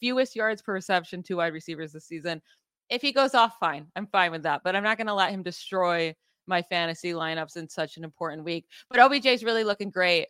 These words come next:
Uh, Jaguars are a nice matchup. So I'm okay plugging him in and taking that risk on Odell Beckham Junior. Now, DeAndre Hopkins has been super risky this year as well. Uh, kind of a roller coaster every year with some big weeks, some not,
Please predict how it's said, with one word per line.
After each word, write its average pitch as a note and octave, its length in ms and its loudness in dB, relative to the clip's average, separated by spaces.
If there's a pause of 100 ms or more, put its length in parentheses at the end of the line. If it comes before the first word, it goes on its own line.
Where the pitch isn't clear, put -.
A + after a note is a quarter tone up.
(120)
Uh, E3 260 0
Jaguars F3+ 500 0
are E3+ 100 -4
a - 20 -8
nice E3 280 -8
matchup. D#3+ 380 -4
So F#3 120 0
I'm F3+ 220 0
okay F#3+ 360 -2
plugging F3 460 -4
him F#3+ 260 -4
in E3+ 200 0
and E3 120 -8
taking D#3 360 -6
that D#3 200 -6
risk D#3 400 -8
on D#3 160 -6 (140)
Odell D#3 260 -4
Beckham D3+ 340 -6
Junior. D#3+ 440 -4 (480)
Now, B3 120 8
DeAndre B3+ 440 6
Hopkins A#3+ 460 4
has G3 140 -8
been F3+ 200 0
super F3+ 260 -4
risky E3+ 380 -4
this E3 200 -4
year D#3+ 140 -4
as D3+ 140 -10
well. C#3+ 340 0
Uh, E3 300 -4
kind F#3 160 2
of E3+ 80 -2
a F3 80 0
roller E3 320 -2
coaster E3+ 340 -6
every E3+ 200 -4
year E3 240 0
with D#3 120 -6
some A3 220 -2
big G#3+ 180 0
weeks, G3 320 0
some F#3 220 2
not, E3+ 340 6